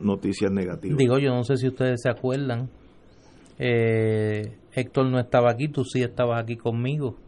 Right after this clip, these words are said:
Speaker 2: cuando estábamos escuchando el mensaje de estado del país del gobernador, que dijo que las hipotecas,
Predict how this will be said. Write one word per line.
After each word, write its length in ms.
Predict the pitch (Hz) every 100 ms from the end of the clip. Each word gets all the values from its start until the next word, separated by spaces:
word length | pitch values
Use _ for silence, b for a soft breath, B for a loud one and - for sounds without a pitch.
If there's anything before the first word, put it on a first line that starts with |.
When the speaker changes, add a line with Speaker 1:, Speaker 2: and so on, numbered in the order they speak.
| B B B B B -
Speaker 2:
cuando 260 | 117 110
estábamos 400 | 107 113 117 127
escuchando 480 | 123 123 120 120 123
el 80 | 120
mensaje 580 | 117 110 113 117 120 117
de 200 | 113 107
estado 340 | - 110 113
del 100 | 113
país 320 | 113 107 117
del 140 | 113 110
gobernador, 600 | 107 107 107 107 135 156 - - B B B B B - - -
que 140 | 113
dijo 280 | 110 113 117
que 120 | 117
las 180 | 110 110
hipotecas, 760 | 110 107 123 117 120 110 104